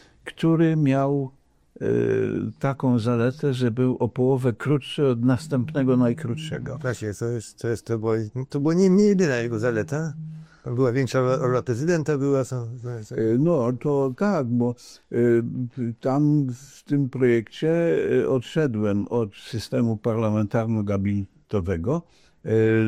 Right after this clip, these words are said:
Speaker 1: na rzecz systemu prezydenckiego, bo, bo wtedy uważałem i teraz też tak uważam, że wprowadzenie, e, takiego dualizmu,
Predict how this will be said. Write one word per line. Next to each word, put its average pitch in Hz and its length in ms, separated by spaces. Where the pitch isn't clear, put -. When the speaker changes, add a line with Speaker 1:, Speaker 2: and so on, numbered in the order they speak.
Speaker 1:
na 113 340
rzecz 107 320
systemu 104 440
prezydenckiego, 101 920
bo, 131 80
bo 131 220
wtedy 131 420
uważałem 117 600
i 117 80
teraz 120 380
też 156 240
tak 101 220
uważam, 107 480
że 110 200
wprowadzenie, 135 840
e, 110 640
takiego 120 480
dualizmu, 117 1120